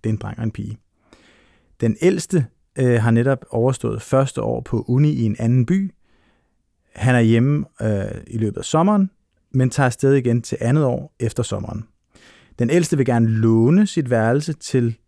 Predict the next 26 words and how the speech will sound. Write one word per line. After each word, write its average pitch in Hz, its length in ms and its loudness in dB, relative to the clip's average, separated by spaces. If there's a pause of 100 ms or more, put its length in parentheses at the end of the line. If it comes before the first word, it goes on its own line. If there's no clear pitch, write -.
(100)
den 110 120 0
tolv-årige, 123 600 0 (340)
men 123 200 2
vil 120 80 0
bo 143 240 0
der 123 80 0
selv, - 320 -2 (100)
når 120 140 0
han 110 180 2
er 110 40 2
hjemme 117 420 2 (320)
på 117 100 -4
weekend, 135 440 -4
fordi 113 320 -4
det 117 260 -2
er 123 40 0
hans. 101 480 -6 (1400)
Det 190 140 4
er 131 60 2
far 107 400 0
okay 139 360 2
med. 208 220 0 (360)
Mor, 131 340 2 (720)
det 120 40 0
er 104 60 0
mig, 120 300 -2